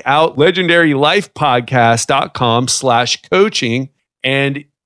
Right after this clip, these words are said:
sign up for the waiting list. You can also check out my one-on-one coaching service there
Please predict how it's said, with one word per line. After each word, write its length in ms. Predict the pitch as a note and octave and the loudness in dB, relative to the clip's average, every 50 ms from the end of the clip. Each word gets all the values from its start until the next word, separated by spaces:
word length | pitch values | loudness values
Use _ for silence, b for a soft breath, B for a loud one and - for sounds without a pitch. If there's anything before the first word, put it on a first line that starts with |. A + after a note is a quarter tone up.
| _ _ _ | _ _ _
sign 340 | - - - C#3 C3 C#3 D3 | -4 -2 0 0 0 0 0
up 120 | D#3 D3+ | 0 -2
for 120 | - - E3 | -2 -2 -2
the 100 | D3 D3+ | 0 2
waiting 340 | D3+ D#3+ F#3 F#3+ F3+ C3+ A2+ | 2 2 0 0 -2 -4 -4
list. 340 | G#2+ A2 G#2+ - - - | -6 -8 -8 -10 -10 -8
You 100 | C3 B2+ | -10 -6
can 160 | - E3+ D3+ - | -4 -4 -4 -2
also 380 | - D#3 F3 E3+ - E3+ D3+ | 0 0 0 0 0 -2 -2
check 320 | C3+ - - G3 F3+ - D#3 | -4 -2 -4 -4 -2 0 0
out 240 | C#3 C#3 C#3 - | 0 0 -2 -2
my 160 | - B2+ B2 A#2 | -2 -2 -2 -2
one-on-one 880 | A#2 A2+ B2+ C#3 D3 D3+ D3+ D3+ C3+ B2 A#2+ A#2+ C3 D#3 E3+ F3 E3+ | -2 0 0 0 0 0 -2 -2 -4 -4 -2 0 0 0 0 0 -2
coaching 440 | - - C#3+ B2+ A#2+ - - A#2+ A2+ | -2 0 0 0 0 0 -2 -4 -4
service 520 | G#2+ - - A#2 A2+ G#2+ A2+ A2+ A2 - | -4 -2 -2 -2 -2 0 -2 -4 -4 -4
there 360 | - - A2 G#2+ G#2+ A2 A#2 | -4 -4 -4 -4 -4 -4 -6